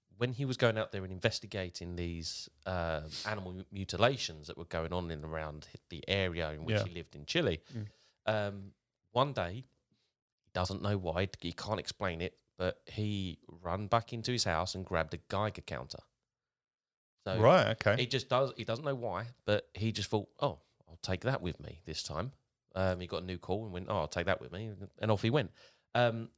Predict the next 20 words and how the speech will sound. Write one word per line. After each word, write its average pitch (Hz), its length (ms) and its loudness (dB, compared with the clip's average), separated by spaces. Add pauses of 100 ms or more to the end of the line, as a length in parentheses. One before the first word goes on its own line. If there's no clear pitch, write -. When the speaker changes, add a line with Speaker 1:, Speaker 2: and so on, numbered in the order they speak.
Speaker 1:
and 143 80 2
he 139 60 8
decided 101 440 4
to 110 80 -12
use 151 280 -2
it 80 160 2
on 92 80 -4
the - 60 -4
carcass, - 640 0 (100)
and 98 100 0
he 104 80 2
realised 98 600 2 (320)
that - 220 0 (500)
it 120 160 2
had 107 300 2
unusually 117 760 2
high 104 340 0
spikes - 840 -2
of 87 160 -6
radiation, 98 840 0